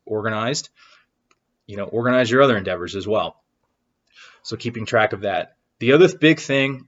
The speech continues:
and the residents listening to this would definitely know, is to-do lists.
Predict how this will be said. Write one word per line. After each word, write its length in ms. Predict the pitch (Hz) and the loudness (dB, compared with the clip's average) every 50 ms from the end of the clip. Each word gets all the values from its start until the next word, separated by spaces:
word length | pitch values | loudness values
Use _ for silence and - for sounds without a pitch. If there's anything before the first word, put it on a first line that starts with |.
| _ _ - | _ _ -10
and 220 | 113 113 110 110 | -8 -6 -6 -4
the 80 | 107 107 | -4 2
residents 480 | 113 127 143 143 131 131 120 - - 123 | 4 6 6 6 4 0 -2 -4 -4 -4
listening 280 | 117 104 - 113 110 | -6 -6 -4 -6 -6
to 40 | 107 | -6
this 140 | 104 101 - | -8 -8 -10
would 80 | 98 | -6
definitely 380 | 98 120 117 113 - 98 92 95 | -2 -2 -2 -2 -4 -10 -8 -8
know, 200 | 92 92 92 92 | -8 -6 -8 -8
is 280 | - 104 104 107 104 - | -8 -8 -6 -6 -6 -6
to-do 340 | - - 107 113 110 101 92 | -6 -6 -6 -4 -4 -4 -4
lists. 480 | 85 82 - - - - - - - | -6 -6 -8 -10 -10 -10 -10 -12 -12